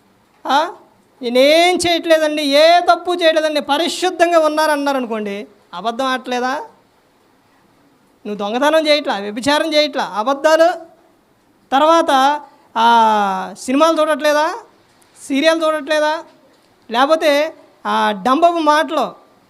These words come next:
ఆ, లేకపోతే ఏదో ఒకటి, ఏదో ఒకటి దేవునికి ఇష్టం లేని, మనిషి జీవితంలో ఏదో ఒకటి దేవునికి ఇష్టం లేనిది చేస్తూ ఉన్నాడు. అందుకనే యేసుక్రీస్తు ప్రభువారు చెబుతున్నారు,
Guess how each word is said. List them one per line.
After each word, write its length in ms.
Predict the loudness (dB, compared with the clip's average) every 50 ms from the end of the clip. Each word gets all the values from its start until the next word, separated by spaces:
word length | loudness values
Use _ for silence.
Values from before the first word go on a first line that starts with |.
| _ _ _ _ _ -4
ఆ, 200 | -2 -2 -2 -2 -6 -10 -20 _ _ _ _ -4
లేకపోతే 260 | -2 -2 -2 -2 -2
ఏదో 300 | 0 2 2 4 4 4
ఒకటి, 480 | 4 4 4 2 0 -2 0 2 4
ఏదో 180 | 4 4 4 4
ఒకటి 480 | 4 4 2 0 0 -2 -4 -4 -4 -6 -10 _ _ _ -20
దేవునికి 920 | -12 -4 0 2 2 2 2 2 0 0 0 0 0 2 2 2 0 -2 -4 -12 -20 _ _ _ _ _ _ _ _ -8
ఇష్టం 420 | -6 -6 -6 -4 0 0 0 0
లేని, 240 | 0 -2 -6 -8 -12 -18 -20 _ _ _ _ _ _ _ _ _ _ _ _ _ _ _ _ _ _ _ _ -8
మనిషి 380 | -2 0 2 2 2 0 -2 -2
జీవితంలో 680 | -2 0 0 0 0 0 0 0 0 2 4 4 2
ఏదో 500 | 2 2 2 2 4 4 4 6 4 4
ఒకటి 320 | 6 4 2 2 0 -4 -4
దేవునికి 480 | -2 0 2 2 2 0 -2 -4 -6
ఇష్టం 280 | -8 -6 -2 0 2 2
లేనిది 420 | 2 2 2 2 0 2 2 0 0 -2 -6 -14 -20 _ _ _ _ _ _ _ _ _ _ _ -2 0
చేస్తూ 340 | 0 0 0 -2 -2 -2
ఉన్నాడు. 280 | -2 -2 -4 -6 -6 -6
అందుకనే 420 | -4 -4 -2 0 0 0 0 2
యేసుక్రీస్తు 600 | 2 2 2 2 0 -4 -8 -8 -8 -8 -8 -8
ప్రభువారు 320 | -4 -2 0 2 2 2 0
చెబుతున్నారు, 760 | -2 -4 -4 -4 -4 -4 -2 0 2 2 2 2 0 -4